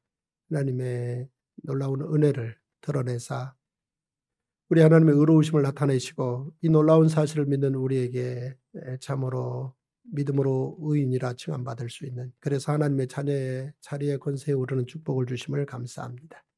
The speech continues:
그리고 궁극적으로 새하늘과 새 땅을 바라보며 영원히 우리 하나님과 동행할 수 있는 그런 놀라운 궁극적 꿈을 믿음으로 성경을 통해서 갖게 하심을 감사합니다.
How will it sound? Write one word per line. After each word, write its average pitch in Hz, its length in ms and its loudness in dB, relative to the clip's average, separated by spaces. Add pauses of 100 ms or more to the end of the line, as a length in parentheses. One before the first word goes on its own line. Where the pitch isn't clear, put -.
(340)
그리고 135 240 -4
궁극적으로 151 960 2
새하늘과 170 440 2
새 160 140 -4
땅을 156 340 0
바라보며 123 720 -6 (540)
영원히 127 560 -4
우리 143 160 -4
하나님과 147 420 2
동행할 139 440 0
수 135 180 -12
있는 120 320 -6 (580)
그런 139 260 -4
놀라운 123 500 -4
궁극적 151 560 -2 (200)
꿈을 170 500 2
믿음으로 131 480 -4
성경을 156 360 2
통해서 139 280 -8
갖게 123 220 -12
하심을 151 280 -4
감사합니다. 143 840 -12